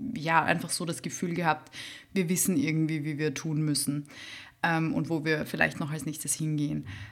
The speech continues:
Ähm, da haben wir uns angeschaut, Trafalgar Square, Buckingham Palace, Hyde Park. Wir haben sehr viel über die Royals erfahren. Ähm, also da war sehr, sehr viel dabei. Wir haben auch,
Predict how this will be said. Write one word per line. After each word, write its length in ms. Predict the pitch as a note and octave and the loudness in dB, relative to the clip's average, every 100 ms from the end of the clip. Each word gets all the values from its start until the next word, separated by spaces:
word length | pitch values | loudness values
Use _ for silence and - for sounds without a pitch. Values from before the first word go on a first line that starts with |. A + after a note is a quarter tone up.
| - | -8
Ähm, 360 | F3 E3 D#3+ D#3+ | -2 0 2 0
da 100 | E3 | 0
haben 140 | E3+ | 2
wir 60 | E3 | 2
uns 100 | - | 2
angeschaut, 360 | E3+ E3 D#3+ D3+ | 0 0 -2 -6
Trafalgar 440 | D#3 F#3+ F3 F3+ | -2 0 2 0
Square, 380 | - E3+ D#3+ D#3+ | 0 2 2 2
Buckingham 460 | D#3 - E3 D#3+ | 0 -2 -2 0
Palace, 560 | D3 D#3+ D3+ D3+ D3 - | -2 -2 0 0 -2 -4
Hyde 220 | D#3 D3+ | -4 -4
Park. 380 | - D3+ D3+ D3+ | -4 -4 -4 -4
Wir 80 | D#3+ | -6
haben 80 | D3 | -4
sehr 260 | - D#3 | -4 -4
viel 160 | B2+ D#3+ | -4 -4
über 120 | D#3 | -2
die 100 | D#3+ | -2
Royals 520 | D3+ D3+ D3+ D3 C#3+ | -2 0 0 -2 -4
erfahren. 680 | - - D3+ D3 D3 D3 D3 | -8 -4 2 4 4 4 2
Ähm, 400 | D#3 D3 C#3+ C#3+ - | -2 -4 -2 -4 -4
also 220 | C#3 C#3+ | -6 -6
da 120 | D3 | -6
war 200 | D#3 D#3+ | -4 -4
sehr, 200 | - D3+ | -6 -8
sehr 140 | C#3+ C3 | -8 -8
viel 160 | - | -8
dabei. 320 | C#3+ D#2+ E2 | -6 -6 -4
Wir 100 | - | -4
haben 220 | D2 D#2 - | -2 -2 -2
auch, 280 | D#2 - | -6 -10